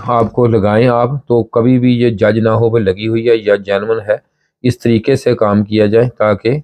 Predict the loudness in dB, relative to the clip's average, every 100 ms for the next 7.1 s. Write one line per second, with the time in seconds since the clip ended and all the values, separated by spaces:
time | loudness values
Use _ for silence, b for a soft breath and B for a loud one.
0 | -6 -6 -2 -2 0 0 0 0 -4 -8
1 | _ _ _ -6 -4 -4 -2 0 2 0
2 | 0 -2 -6 -12 _ _ _ _ _ _
3 | _ _ _ _ _ 0 2 2 0 0
4 | 0 2 0 -2 -10 _ _ _ _ _
5 | _ -8 -2 2 2 2 0 0 0 -2
6 | -2 -2 0 0 -2 -2 -2 -2 -4 -6